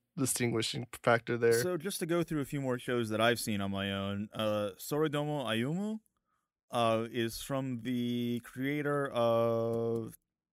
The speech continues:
Speaker 2: Teasing Master Takagi-san.
Speaker 1: Oh,
Speaker 2: This
Speaker 1: yeah.
Speaker 2: kinda has, like, a similar thing going on.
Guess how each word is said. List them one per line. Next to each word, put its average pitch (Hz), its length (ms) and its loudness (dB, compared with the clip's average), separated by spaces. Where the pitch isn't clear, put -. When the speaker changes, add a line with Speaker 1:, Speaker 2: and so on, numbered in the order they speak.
Speaker 2:
Teasing 151 300 -2
Master 147 360 -2
Takagi-san. 107 960 0
Speaker 1:
Oh, 156 420 10
Speaker 2:
This 135 100 8
Speaker 1:
yeah. 143 180 6
Speaker 2:
kinda 202 120 4
has, 180 120 4
like, 160 100 -4
a 127 60 2
similar 151 540 -2
thing 147 280 -4
going 165 260 -2
on. 175 400 -6